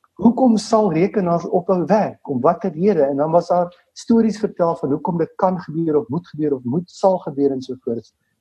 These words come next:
En natuurlik het ons almal asem opgehou, maar ons het die werk gedoen, met ander woorde, ons het backups gaan skep vir allerlei goed wat nodig is vir die redaksionele span,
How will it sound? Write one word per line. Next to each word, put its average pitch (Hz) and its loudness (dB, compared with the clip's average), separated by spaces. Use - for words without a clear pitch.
En 165 -4
natuurlik 175 -2
het 165 -6
ons 165 -6
almal 196 0
asem 175 2
opgehou, 143 -2
maar 160 4
ons 180 4
het 196 4
die 170 -2
werk 139 2
gedoen, 143 -2
met 143 2
ander 143 -2
woorde, 139 0
ons 143 -4
het 123 -8
backups 143 0
gaan 139 -4
skep 139 -2
vir 180 0
allerlei 139 0
goed 143 -14
wat 127 0
nodig 123 0
is 120 -6
vir 135 -4
die 131 -2
redaksionele 123 -2
span, 123 -2